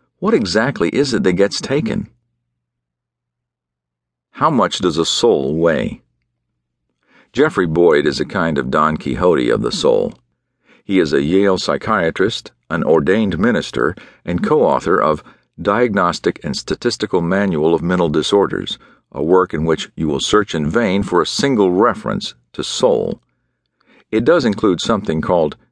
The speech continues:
depersonalization disorder, a feeling of estrangement from oneself,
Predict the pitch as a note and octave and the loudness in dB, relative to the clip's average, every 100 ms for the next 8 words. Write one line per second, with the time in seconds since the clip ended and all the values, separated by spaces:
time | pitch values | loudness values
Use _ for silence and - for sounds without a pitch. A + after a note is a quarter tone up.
0 | _ F#2 F2+ - B2+ A2+ G2 E2 D2+ F#2 | _ -6 -6 -2 -2 -2 0 0 2 2
1 | F#2+ E2 B1+ - A#1+ A#1 A#1 A#1 - - | 0 -2 -2 -2 0 0 -2 -4 -8 -20
2 | _ - - A2 F#2 E2 C2+ C2+ - - | _ -14 -2 0 0 0 -2 -2 -2 -4
3 | - G#2+ G2+ - C#2+ - C#2+ C2+ A#1+ - | 0 0 -2 -2 -6 -4 -4 -4 -4 -2
4 | A#1 G1+ - | -2 -4 -8